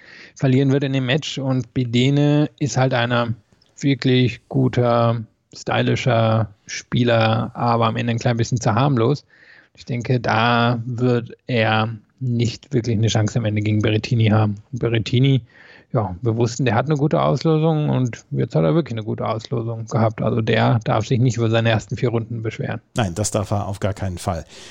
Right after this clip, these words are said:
Speaker 2: Jetzt müssen wir noch mit in die obere Hälfte gucken. Da hatten wir sehr viele klare Ergebnisse. Novak Djokovic zum Beispiel gegen Kevin Anderson, dreimal sechs drei, trifft jetzt auf Dennis Kudla.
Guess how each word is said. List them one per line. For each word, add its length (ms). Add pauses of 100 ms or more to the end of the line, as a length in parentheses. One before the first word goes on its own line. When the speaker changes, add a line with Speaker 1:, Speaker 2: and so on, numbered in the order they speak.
(180)
Speaker 2:
Jetzt 100
müssen 140
wir 80
noch 100
mit 220
in 180
die 80
obere 300
Hälfte 340
gucken. 220
Da 80
hatten 120
wir 100
sehr 180
viele 240
klare 420
Ergebnisse. 560
Novak 240
Djokovic 360
zum 140
Beispiel 220
gegen 160
Kevin 240
Anderson, 340
dreimal 400
sechs 220
drei, 320
trifft 240
jetzt 100
auf 120
Dennis 220
Kudla. 340